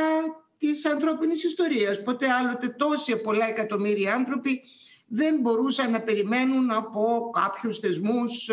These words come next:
κρατικούς και άλλους, τόσο ευρεία, ε, αντιμετώπιση, ε, ενός ανθρωπιστικού ζητήματος όπως ήταν τώρα η πανδημία. Α, ε, και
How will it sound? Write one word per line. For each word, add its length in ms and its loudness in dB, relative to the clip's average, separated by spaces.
κρατικούς 600 -4
και 120 0
άλλους, 480 0
τόσο 400 2
ευρεία, 720 0
ε, 180 0
αντιμετώπιση, 1160 0
ε, 200 -2
ενός 480 -2
ανθρωπιστικού 580 -4
ζητήματος 540 -2
όπως 280 -4
ήταν 360 -2
τώρα 440 0
η 160 2
πανδημία. 680 0
Α, 140 0
ε, 500 0
και 120 -2